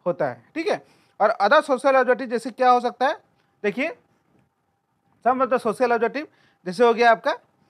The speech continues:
सबसे पहले क्या? प्रोटेक्शन of the environment, एनवायरनमेंट को सही तरह रखना है। भाई अच्छा से एनवायरनमेंट प्रोटेक्शन नहीं करेंगे, ऐसे प्रोडक्ट बनाएंगे जो कि सोसाइटी को हार्म करेगा,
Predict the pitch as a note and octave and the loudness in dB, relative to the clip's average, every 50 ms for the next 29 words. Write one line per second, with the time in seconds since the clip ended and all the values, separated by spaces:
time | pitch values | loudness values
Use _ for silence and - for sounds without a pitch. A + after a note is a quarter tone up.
0 | _ _ _ _ _ _ _ _ _ _ _ _ _ _ _ - A3+ G3 F#3 B3 | _ _ _ _ _ _ _ _ _ _ _ _ _ _ _ -4 -4 -2 -2 -2
1 | B3 B3+ B3 A#3+ B3+ A#3+ B3 C#4 C#4+ F#4+ - _ _ G3 G#3+ G#3 B3 C#4 C4 - | 0 0 0 0 0 -2 -2 -4 -6 -6 -10 _ _ -2 -2 0 0 -2 -2 -2
2 | - D4+ D4 C4+ A3 F#3 A3 G3+ F#3+ E3+ D#3+ D3+ C3 B2+ G#3+ C4 F#3+ - _ _ | -6 -6 -6 -6 -4 -2 -4 -4 -4 -6 -10 -14 -12 -8 -8 -8 -8 -8 _ _
3 | _ _ _ _ _ _ - E3+ F3+ F3+ G3 G3 G3 A3 B3 A#3+ G#3+ - B3+ D4+ | _ _ _ _ _ _ -6 -4 -2 0 -2 -2 -2 -4 -6 -6 -6 -6 -4 -4
4 | F#4 A4+ - _ _ _ _ _ _ _ _ - G3+ G3+ A#3+ B3 A#3+ A#3+ A#3 A#3+ | -4 -4 -6 _ _ _ _ _ _ _ _ -2 -2 0 0 0 -2 -2 0 0
5 | A3 F#3 E3+ - F3 F3 E3 E3+ F3+ G#3 G#3+ F3+ - - _ _ _ _ _ _ | 0 0 -2 -4 -8 -12 -10 -6 -2 -2 -2 -2 -4 -10 _ _ _ _ _ _
6 | _ _ _ _ _ _ _ F3+ B3 B3+ G#3+ G3 - - B3+ B3 A#3+ B3 A#3+ A3 | _ _ _ _ _ _ _ -2 0 0 -2 -2 -6 -6 -6 -4 -2 -4 -4 -2
7 | G#3+ G#3+ A3 A#3 A#3 A3+ - G#3 G3 G#3+ G3+ - A#3 A#3 A#3+ A3+ G3 A3+ G#3+ A3 | -4 -4 -6 -6 -8 -10 -10 -8 -8 -8 -8 -8 -10 -10 -10 -10 -10 -8 -8 -8
8 | G#3 G#3 E3+ F#3 F3+ - A#3+ G3 G3 G#3 F#3 A3 G#3+ G3+ G3 G#3+ G#3+ G#3+ G#3+ G#3+ | -8 -8 -10 -10 -8 -8 -8 -6 -6 -6 -6 -6 -8 -10 -10 -8 -8 -8 -8 -8
9 | G#3 G#3+ F#3 G3 G3 F3+ C4+ D4 G4 _ _ _ _ _ _ _ - F3+ - G3+ | -12 -10 -8 -8 -8 -8 -10 -14 -16 _ _ _ _ _ _ _ -12 -4 -2 0
10 | G3 F#3 A3+ B3 G#3+ A#3 G3+ - - F3 G3 G#3 G#3 F#3 G3+ F#3+ F#3 F3+ E3+ F3 | 0 0 -2 -6 -4 -6 -6 -4 -2 -2 -2 -2 -2 -6 -6 -6 -6 -4 -4 -4
11 | F3 | -4